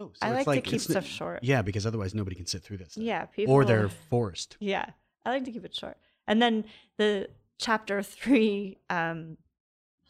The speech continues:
Speaker 2: play, which did premiere at the same time as the, like, installation, sculptures, and essay at the Perez Art Museum in Miami.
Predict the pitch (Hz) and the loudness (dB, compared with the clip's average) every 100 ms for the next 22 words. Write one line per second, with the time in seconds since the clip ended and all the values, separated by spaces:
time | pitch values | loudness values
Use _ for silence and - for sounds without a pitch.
0 | - 185 165 160 160 160 _ _ _ - | -4 -2 0 -4 -8 -12 _ _ _ -4
1 | - - 208 220 214 - 214 196 190 185 | -4 -2 4 4 2 -6 -6 -6 -8 -10
2 | 185 190 208 _ _ _ _ _ _ _ | -12 -14 -18 _ _ _ _ _ _ _
3 | - 185 190 180 - 185 190 - 170 170 | -4 -2 -2 -4 -2 -2 -2 -6 -8 -6
4 | 170 175 170 170 - 180 170 170 - 160 | -6 -6 -8 -10 -10 -8 -6 -8 -8 -8
5 | 156 _ _ _ - 180 170 - 151 170 | -10 _ _ _ -8 -6 -6 -10 -8 -6
6 | 165 - 160 156 160 - - 160 - 165 | -6 -8 -8 -8 -10 -14 -12 -10 -8 -8
7 | 160 160 - - 165 170 165 156 165 - | -6 -8 -12 -12 -10 -10 -10 -12 -10 -8
8 | 175 196 214 170 _ 175 - - 165 165 | -6 -4 -6 -10 _ -14 -10 -10 -8 -8
9 | 156 170 165 165 160 156 160 151 156 208 | -10 -12 -12 -10 -10 -12 -12 -12 -10 -10
10 | 247 | -10